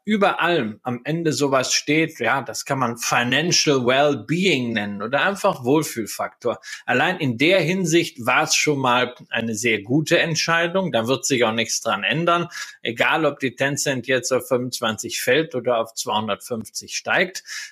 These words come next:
Ähm, und was die Performance angeht, nur ja, also das Wesen aktiv gemanagter Fonds ist ja, dass wenn da irgendwelche Chancen mal entstehen sollten, dann kann's ja auch sein,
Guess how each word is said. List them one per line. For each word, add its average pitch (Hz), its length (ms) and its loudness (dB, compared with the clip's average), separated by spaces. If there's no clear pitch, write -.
Ähm, 139 240 -4
und 160 200 -2
was 175 180 2
die 170 100 0
Performance 147 680 0
angeht, 143 400 -2
nur 123 120 -4
ja, 117 240 0
also 104 240 -10
das 104 220 -10
Wesen 123 300 -4
aktiv 120 440 -6
gemanagter 110 680 -2
Fonds 107 340 -6
ist - 200 -6
ja, 110 180 2
dass 117 240 -2
wenn 185 220 2
da 143 200 2
irgendwelche 120 600 -2
Chancen 139 540 2
mal 117 200 2
entstehen 147 680 0
sollten, 190 680 2
dann 190 420 0
kann's 180 400 -2
ja 160 240 -2
auch 135 240 2
sein, 117 400 0